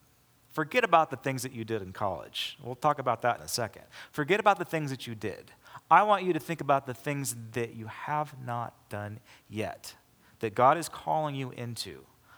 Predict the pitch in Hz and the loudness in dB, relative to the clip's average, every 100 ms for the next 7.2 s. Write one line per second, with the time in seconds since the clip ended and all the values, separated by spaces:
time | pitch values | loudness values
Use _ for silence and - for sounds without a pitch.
0 | - 101 110 139 151 156 175 175 180 131 | -18 -6 -2 0 -2 2 6 8 8 2
1 | 104 65 110 - 127 131 120 - 160 151 | -6 -8 -16 4 6 6 2 2 2 2
2 | 127 - - 180 175 160 156 - - - | -2 2 2 0 0 0 -4 -18 -16 -4
3 | 165 147 135 123 117 - - - 175 135 | -2 0 0 -2 -4 -10 -10 10 10 10
4 | - - - - 135 131 120 156 156 156 | 4 -16 -20 -6 -2 -2 0 0 2 0
5 | 151 147 131 120 123 120 120 139 160 180 | 0 2 2 0 -2 -2 6 10 12 10
6 | 175 170 160 156 135 123 151 151 151 - | 8 4 2 -4 -4 6 8 8 6 -2
7 | 113 104 | -4 -4